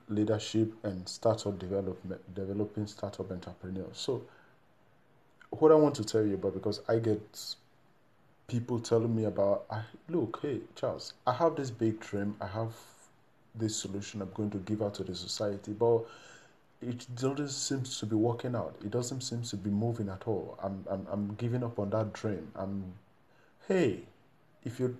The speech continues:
if you're the type of person out there, I want to tell you, once you get married to your dreams, don't get a divorce paper, okay? You can build it. You can make it happen.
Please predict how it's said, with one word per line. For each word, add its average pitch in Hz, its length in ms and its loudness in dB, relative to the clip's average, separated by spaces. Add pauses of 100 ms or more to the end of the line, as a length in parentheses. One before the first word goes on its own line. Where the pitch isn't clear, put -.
if 120 160 -6
you're 117 220 6
the 113 60 -2
type - 380 0
of 117 160 0
person 120 320 0
out 117 320 4
there, 107 220 0 (160)
I 101 80 -4
want 113 220 2
to - 160 -8
tell 110 120 0
you, 101 280 -2 (420)
once 160 240 6
you 131 60 -2
get 117 260 4
married 107 320 6
to - 120 -4
your 98 80 2
dreams, 101 440 -2 (640)
don't 117 160 6
get 113 120 8
a 98 60 4
divorce 92 340 -2
paper, 95 260 -4
okay? 123 340 -2 (1200)
You 113 100 -2
can 107 200 4
build 110 280 6
it. - 360 -6
You 110 80 -4
can 113 180 4
make 123 220 2
it 110 80 -2
happen. 107 400 0